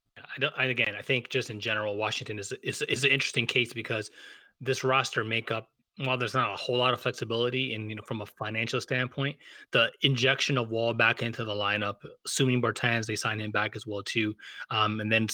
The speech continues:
the supplemental pieces maybe that they're able to pick up. Like, we really don't know what the roster makeup ultimately is gonna be, but they don't have a,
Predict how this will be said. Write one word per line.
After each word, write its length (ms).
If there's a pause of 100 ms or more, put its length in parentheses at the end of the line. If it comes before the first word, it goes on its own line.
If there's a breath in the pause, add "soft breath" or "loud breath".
the 60
supplemental 500
pieces 400
maybe 220
that 160
they're 100
able 160
to 80
pick 220
up. 120
Like, 160 (240 loud breath)
we 60
really 160
don't 180
know 140
what 200
the 100
roster 380
makeup 300 (100)
ultimately 720
is 60
gonna 200
be, 120 (340)
but 120
they 80
don't 140
have 120
a, 120